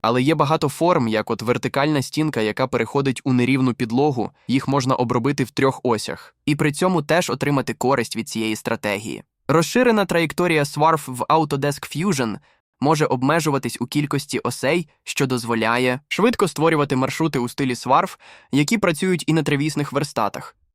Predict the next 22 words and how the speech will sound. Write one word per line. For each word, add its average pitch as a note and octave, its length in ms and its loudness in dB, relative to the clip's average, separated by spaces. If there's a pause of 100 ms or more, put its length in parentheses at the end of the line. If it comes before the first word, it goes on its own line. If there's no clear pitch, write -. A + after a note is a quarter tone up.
(1600)
Ось C#3+ 100 2
гарний G3+ 340 4
приклад. D3 500 0 (260)
Ця C#3 160 0
кишеня, E3 600 0 (120)
та C#3+ 160 2
два C#3 160 2
Д C#3+ 140 2
траєкторія D3 500 2
тут C#3 220 -2
не C3+ 100 2
підійде, B2+ 540 0
бо B2 180 0
підлога C3+ 400 2
не B2+ 120 2
є B2+ 120 2
плоскою C#3+ 540 0
і C3 100 0
не B2+ 140 0
перпендикулярна B2+ 840 0
до A#2 120 -4
стінки. - 480 -4